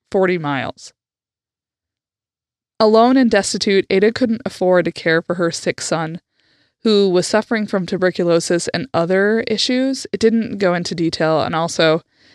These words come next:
this is the very early nineteen hundreds, so they might not have even known what he was sick with.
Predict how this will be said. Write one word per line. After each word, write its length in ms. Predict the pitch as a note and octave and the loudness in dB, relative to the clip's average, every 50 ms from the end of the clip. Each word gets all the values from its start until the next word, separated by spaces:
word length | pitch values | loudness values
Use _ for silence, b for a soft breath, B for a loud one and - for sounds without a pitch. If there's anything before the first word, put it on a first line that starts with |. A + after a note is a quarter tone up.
| b b b | b b b
this 220 | - F#3 - - G3 | 0 0 0 2 2
is 420 | F3+ D#3+ D#3+ E3 - - - - _ _ _ _ _ - | 4 4 2 2 0 -6 -14 -16 _ _ _ _ _ -8
the 300 | G#3 F3+ E3+ F3 F3 F3 | -8 -6 -2 0 0 2
very 360 | D#3+ F3 F3 E3+ D#3+ D#3 D3+ - | 2 4 4 4 4 2 2 2
early 280 | D3+ D#3 D#3+ D#3 D#3 | 2 2 2 0 0
nineteen 340 | D#3 D#3+ D#3 E3 - F3 E3+ | -2 -4 -4 -4 -4 -6 -6
hundreds, 440 | F3 F3 E3 F3+ F3+ F#3 F#3+ F#3+ - | -4 -4 -2 0 0 0 0 0 0
so 380 | - F#3+ E3+ E3 D#3+ D#3+ E3+ | 0 2 4 4 4 4 2
they 260 | - - F#3+ F#3+ F3+ F#3 | 0 -2 0 2 2 2
might 240 | F#3 F3+ E3+ D#3 - | 2 0 0 0 -2
not 140 | - E3 E3 | -4 -4 -4
have 80 | E3+ | -6
even 240 | E3+ D#3+ D#3 D3+ D3 | -6 -6 -8 -6 -6
known 220 | D3 D3+ E3 F3+ G3+ | -4 -2 -2 -2 0
what 100 | G#3 G#3+ | 0 2
he 100 | A3+ A#3+ | 2 2
was 80 | A#3 A#3 | 2 2
sick 220 | - C4+ B3 - C#4 | 0 -2 -2 0 0
with. 220 | C#4 D4 C#4+ | -2 -2 -2